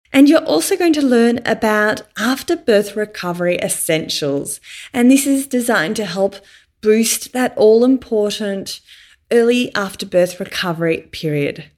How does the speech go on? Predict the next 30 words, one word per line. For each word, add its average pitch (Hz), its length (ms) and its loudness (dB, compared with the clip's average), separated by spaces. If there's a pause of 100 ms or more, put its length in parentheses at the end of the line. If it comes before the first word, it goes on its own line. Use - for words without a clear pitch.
(140)
And 254 140 4
as 233 160 2
a 247 60 -2
women's 277 300 4
health 285 200 -2
physio, 196 360 0 (120)
everything 285 400 0
I 349 320 -2
will 226 140 0
be 214 100 -4
sharing 180 480 0
in 202 100 -4
this 190 240 -6
free 175 540 -4 (140)
three-day 208 420 0
pregnancy 190 500 -8
workshop, 175 600 -4 (300)
they 320 220 -2
are 427 40 -4
things 240 340 0
that 240 100 -4
I 226 60 -4
believe 226 380 -4
every 247 640 -4
woman 202 480 -4
deserves 190 460 0
to - 120 -8
know 170 220 -4
when 175 180 -4
pregnant 196 540 -6